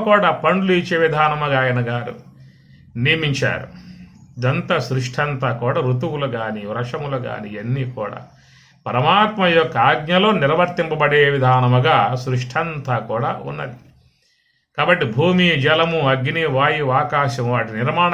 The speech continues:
విధానాలు కూడా పరమాత్మ యొక్క ఆజ్ఞే. ఏమి? అందుచేత పంచభూతములు, పంచభూతముల ద్వారా కలిగేటువంటి ప్రయోజనములు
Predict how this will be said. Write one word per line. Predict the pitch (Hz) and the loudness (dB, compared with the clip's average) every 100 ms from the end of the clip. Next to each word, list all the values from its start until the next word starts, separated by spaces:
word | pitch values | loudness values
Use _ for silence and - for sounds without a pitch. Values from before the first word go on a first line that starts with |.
| 160 | 0
విధానాలు | 139 156 147 139 143 | 0 0 0 0 2
కూడా | 180 214 | 2 2
పరమాత్మ | 139 139 135 127 127 123 | 0 0 0 0 -2 -2
యొక్క | 120 123 202 220 113 | -2 0 2 2 0
ఆజ్ఞే. | 113 107 104 123 135 107 - - - _ _ _ _ _ _ _ | -2 -2 -2 0 2 0 -4 -16 -20 _ _ _ _ _ _ _
ఏమి? | 107 123 120 87 - - _ _ _ _ - | -4 0 0 -2 -10 -20 _ _ _ _ -2
అందుచేత | 151 160 185 196 196 160 | 0 4 4 4 2 2
పంచభూతములు, | 147 151 139 123 165 175 170 170 165 123 | 0 2 2 4 4 4 2 2 2 0
పంచభూతముల | 135 147 160 139 151 147 151 143 143 139 | -2 0 0 0 -2 -2 -4 -4 -4 -2
ద్వారా | 135 151 185 151 | 0 2 4 2
కలిగేటువంటి | 151 143 143 139 120 - | 2 2 2 0 -2 -2
ప్రయోజనములు | 123 147 160 160 170 214 226 | 0 2 2 2 2 2 2